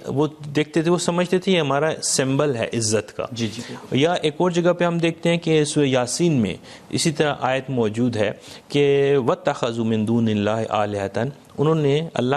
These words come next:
Speaker 1: کو چھوڑ، اللہ کو چھوڑ کے اپنے دوسرے خداؤں کو انہوں نے جو لے لیا، وہ کس لیے لے لیا؟
Speaker 2: جی۔
Speaker 1: لَعَلَّهُمْ يُنصَرُونَ، جس طرح کہ اب کہا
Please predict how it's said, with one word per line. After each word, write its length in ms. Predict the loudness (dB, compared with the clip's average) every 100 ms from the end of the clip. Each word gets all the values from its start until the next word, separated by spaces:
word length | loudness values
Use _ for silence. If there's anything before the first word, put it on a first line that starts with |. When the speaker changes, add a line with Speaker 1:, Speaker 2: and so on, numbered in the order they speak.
| -2
Speaker 1:
کو 80 | -6
چھوڑ، 300 | -4 -2 -2 -2 0 0 -2 -4 -8 -8 -4
اللہ 240 | -2 -2 -2
کو 120 | -6
چھوڑ 340 | -4 -2 -2
کے 140 | -2 -4
اپنے 280 | -2 -2 0
دوسرے 360 | -2 0 0 0
خداؤں 320 | 0 0 -2
کو 260 | -2 -2 -2
انہوں 200 | -2 -2
نے 120 | -2
جو 140 | -2 -2
لے 220 | -2 -2
لیا، 180 | -2 -2
وہ 80 | -2
کس 300 | -4 -2 -2
لیے 80 |
لے 160 | 0 0
لیا؟ 220 | 0 -2 -2 -10
Speaker 2:
جی۔ 100 | -6 0
Speaker 1:
لَعَلَّهُمْ 580 | 0 0 -2 -2 0 0
يُنصَرُونَ، 440 | 0 0 -2 0
جس 180 | -2 -2
طرح 140 | -4
کہ 140 | -2 -4
اب 100 | -4
کہا 240 | -4